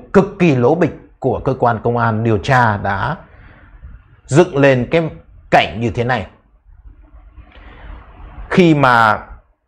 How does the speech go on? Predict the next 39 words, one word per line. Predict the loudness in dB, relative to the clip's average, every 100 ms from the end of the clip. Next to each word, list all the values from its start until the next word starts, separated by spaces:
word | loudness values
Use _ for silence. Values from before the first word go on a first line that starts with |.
| _ -20 _ _ _ -20 -20 -20 -20 -4
lực | 2 4 4
lượng | 4 2
chức | -2 -2
năng | 0 0 -2
sử | -2 -2
dụng | 0 -2 2
lựu | 0 2
đạn | 0 -2
khói | -2 2 2 2
ném | -2 -2
vào | -2
nhà, | 0 -2 -2 -8 -4
và | -2
kết | 0 0
luận | 0 0
điều | 0 0
tra | 0 0
của | 0
Công | -4 -4
an | -2 -2
Hà | 0
Nội | -2 -2
cho | -2
biết | 0 2 0 -2
thì | -4 -4 -4
Lê | 0 0
Đình | 0 -2
Kình | 0 0 0
có | -2 0
cầm | 2 2
một | 0 -2
quả | -2 0
lựu | -2 0
đạn, | 0 0 -2 -14 _ -4
nói | -2 2
lớn: | 4 2 2 -8 -20 _ _ _ _ -6
"Bây | 0 2 2
giờ, | 4 4 4 2 -4 -18 _ _ _ _ _ _ _ -6
bây | 2 2 2 0